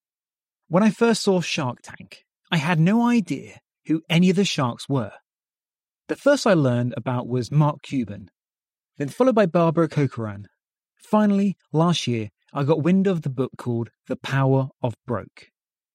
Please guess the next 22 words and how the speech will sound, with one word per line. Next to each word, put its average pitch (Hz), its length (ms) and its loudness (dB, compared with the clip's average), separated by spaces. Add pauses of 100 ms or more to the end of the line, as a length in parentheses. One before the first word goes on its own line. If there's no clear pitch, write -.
(360)
And 151 180 0
guess 190 220 0
who 208 160 2
the 190 140 4
author 156 280 0
is? 101 240 -16 (640)
Damon 190 460 2
John. 107 400 -4 (560)
Yet 160 160 2
another 202 320 2
shark. - 580 -6 (500)
And 156 160 -4
that's 202 220 -8
when 233 80 0
I 247 60 0
learned 113 480 -4 (400)
how 147 180 -2
he 143 140 2
made 120 280 0
his 104 160 -12
money. 123 400 -6 (720)
fubu, 120 680 2